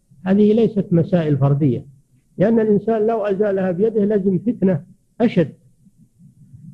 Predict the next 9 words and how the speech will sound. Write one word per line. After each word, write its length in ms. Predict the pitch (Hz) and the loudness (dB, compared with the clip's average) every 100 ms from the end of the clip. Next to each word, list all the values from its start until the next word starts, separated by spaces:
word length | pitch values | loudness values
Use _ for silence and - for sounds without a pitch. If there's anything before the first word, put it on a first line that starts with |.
| - - _ _ - - - - _ - - - - _ _ - - - - - - - - - _ - _ - | -20 -20 _ _ -20 -20 -20 -20 _ -20 -20 -20 -20 _ _ -20 -20 -20 -20 -20 -20 -20 -20 -20 _ -20 _ 4
فلا 200 | 165 196 | 6 6
بد 240 | 202 170 | 0 0
من 280 | 196 202 190 - - - - _ _ _ - | 0 0 -4 -12 -20 -20 -20 _ _ _ 2
إيجاد 520 | 165 147 196 190 - - - | 4 4 2 0 -6 -8 2
سلطة 580 | 196 180 196 208 - - | 4 4 0 -2 -6 -2
تزيل 340 | 170 151 226 160 | 2 4 4 4
هذه، 440 | 156 143 135 135 - | 2 2 2 2 0
وذلك 420 | 165 196 175 - | 2 4 2 2
بالاتصال 720 | 175 190 - 170 - 233 160 | 2 2 0 -6 -2 0 0